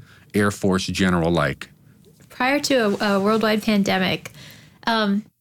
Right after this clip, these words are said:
Speaker 1: If you can remember.
Speaker 2: my mom and I were just talking about that today, like, the days run into each other,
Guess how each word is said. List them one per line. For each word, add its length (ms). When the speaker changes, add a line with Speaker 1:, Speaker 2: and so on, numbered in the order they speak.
Speaker 1:
If 120
you 80
can 160
remember. 600
Speaker 2:
my 160
mom 200
and 80
I 60
were 80
just 180
talking 300
about 180
that 140
today, 320
like, 200
the 80
days 440
run 180
into 260
each 180
other, 400